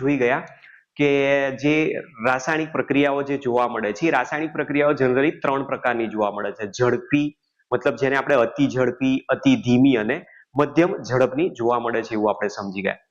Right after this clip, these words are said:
એમાં આપણે જે પ્રક્રિયા જોઈ હતી કે જે પ્રક્રિયાઓ ખૂબ જ ઝડપથી જોવા મળે, હવે પ્રક્રિયાઓ જે જોવા મળે છે એ ઝડપ જે છે એનો વેગ છે, રાસાયણિક પ્રક્રિયાનો વેગ એ મોટા ભાગે સમય ઉપર આધાર રાખતો હોય. તો સમય જેમ વધારે હશે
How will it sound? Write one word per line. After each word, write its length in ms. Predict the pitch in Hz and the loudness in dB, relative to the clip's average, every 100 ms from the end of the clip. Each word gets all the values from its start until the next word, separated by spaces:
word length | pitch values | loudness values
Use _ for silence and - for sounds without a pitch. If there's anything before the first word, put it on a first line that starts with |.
| - - - 139 | -20 -20 0 2
એમાં 180 | 165 180 | 4 0
આપણે 180 | 185 175 | 0 2
જે 80 | 185 180 | 2 2
પ્રક્રિયા 400 | 156 160 165 147 139 | -2 0 0 0 -2
જોઈ 120 | 143 | -2
હતી 120 | 147 | -4
કે 80 | 151 185 | 0 0
જે 80 | 180 | 0
પ્રક્રિયાઓ 420 | 143 156 165 165 175 | -4 -2 0 0 0
ખૂબ 240 | - 151 175 | 0 0 0
જ 160 | 135 | -2
ઝડપથી 420 | 123 139 143 160 143 | -2 -2 0 -2 2
જોવા 240 | 135 123 113 | 2 2 0
મળે, 180 | 107 120 | 0 0
હવે 100 | - | 0
પ્રક્રિયાઓ 500 | 135 151 175 175 175 175 | -4 0 2 4 2 0
જે 100 | 180 165 | 0 2
જોવા 180 | 160 165 | 2 2
મળે 180 | 160 160 175 | 0 0 2
છે 140 | 175 | 4
એ 100 | 175 135 | 4 0
ઝડપ 420 | - 123 156 143 147 | -2 0 0 -2 -2
જે 140 | 143 - | -4 -2
છે 160 | 143 151 | 0 2
એનો 180 | 143 143 101 123 | 2 2 2 0
વેગ 240 | 139 123 - | 2 -2 0
છે, 160 | 120 139 156 | 0 2 0
રાસાયણિક 440 | 117 - 127 131 123 | -2 -2 -2 -2 -2
પ્રક્રિયાનો 480 | 120 117 117 110 107 | 0 0 0 -2 -2
વેગ 180 | 147 - - - - | -4 -6 -16 -6 0
એ 80 | 185 151 | 2 2
મોટા 260 | 143 160 151 | -2 -2 -2
ભાગે 240 | 160 180 | -8 -10
સમય 320 | 131 123 123 104 | -6 0 0 0
ઉપર 220 | 113 101 | 0 -2
આધાર 260 | 95 98 69 | -2 -2 -2
રાખતો 280 | - - - | -8 -12 -18
હોય. 60 | - _ _ - - - | -20 _ _ -20 -4 2
તો 160 | 185 - | 2 2
સમય 340 | 147 160 196 180 | 2 2 0 0
જેમ 240 | 196 190 | -2 0
વધારે 400 | 180 185 175 156 127 | 0 0 0 0 0
હશે 300 | - 185 | -2 -6